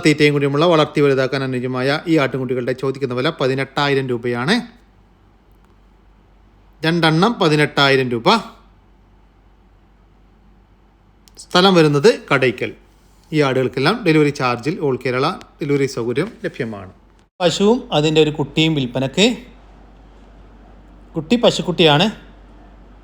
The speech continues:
ദിവസം ഒരു അഞ്ച് മുതൽ ആറ് ലിറ്റർ വരെയൊക്കെ പാല് കറവയുണ്ടാറുണ്ട്. ഇതിൻ്റെ ചോദിക്കുന്ന വില മുപ്പതിനായിരം രൂപയാണ്. രണ്ടും കൂടി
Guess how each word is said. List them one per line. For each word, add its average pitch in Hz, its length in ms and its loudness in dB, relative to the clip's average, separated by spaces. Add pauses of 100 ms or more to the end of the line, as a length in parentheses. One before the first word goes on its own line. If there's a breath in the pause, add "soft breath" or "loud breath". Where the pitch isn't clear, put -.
(720)
ദിവസം 147 340 -2
ഒരു 165 140 -2
അഞ്ച് 156 240 -2 (120)
മുതൽ 156 200 -2 (320)
ആറ് 147 180 -2
ലിറ്റർ 151 300 -6
വരെയൊക്കെ 151 340 -2
പാല് 139 260 -2
കറവയുണ്ടാറുണ്ട്. 123 720 -4 (3250)
ഇതിൻ്റെ 131 280 0
ചോദിക്കുന്ന 139 340 0
വില 123 120 2 (180)
മുപ്പതിനായിരം 135 720 2
രൂപയാണ്. 110 420 -2 (2250)
രണ്ടും 123 300 0
കൂടി 147 160 2